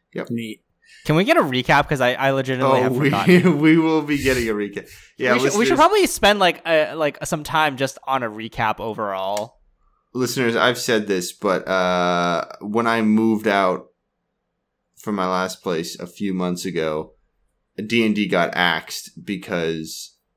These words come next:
Speaker 1: I, I just didn't have my setup. Uh, and I finally do have my setup, and now I'm just dreading getting back into the slog. But, uh, gotta do it.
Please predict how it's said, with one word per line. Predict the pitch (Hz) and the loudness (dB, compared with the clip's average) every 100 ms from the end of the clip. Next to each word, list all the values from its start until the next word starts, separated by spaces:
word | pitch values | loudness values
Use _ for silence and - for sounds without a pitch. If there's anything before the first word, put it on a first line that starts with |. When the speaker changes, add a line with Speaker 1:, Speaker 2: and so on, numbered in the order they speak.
| _ _ _ _ _ _ _ _ | _ _ _ _ _ _ _ _
Speaker 1:
I, | 85 82 - | -6 -6 -6
I | 76 92 | -6 -6
just | 104 98 - | -6 -10 -4
didn't | 104 | -4
have | 98 90 | -2 -2
my | 87 82 | -2 -4
setup. | - 101 95 - _ _ _ _ _ | -4 -2 -2 -6 _ _ _ _ _
Uh, | 98 95 92 92 | -4 -2 0 -2
and | 87 104 104 | -2 -4 -2
I | 104 | -2
finally | 143 139 135 | 0 0 0
do | 123 117 | 0 -2
have | 110 | 0
my | 104 101 | -2 -4
setup, | - 95 90 87 | -2 -2 -2 -4
and | 87 | -8
now | 95 95 95 90 | -4 -2 0 0
I'm | 98 | -4
just | 98 90 | -10 -12
dreading | - 92 92 92 90 85 78 | -12 -4 -2 0 -2 -4 -10
getting | 85 90 85 85 | -8 -6 -6 -6
back | 85 85 87 | -4 -4 -6
into | 87 85 | -6 -6
the | 76 | -8
slog. | - - - 85 82 82 80 73 78 80 - - | -10 -10 -10 -10 -6 -4 -4 -4 -8 -12 -18 -20
But, | 82 87 | -10 -8
uh, | 87 80 76 76 _ _ _ _ _ _ _ _ _ _ _ _ 87 | -6 -8 -10 -14 _ _ _ _ _ _ _ _ _ _ _ _ -6
gotta | 90 87 | -2 0
do | 92 107 101 | 0 0 0
it. | - | -4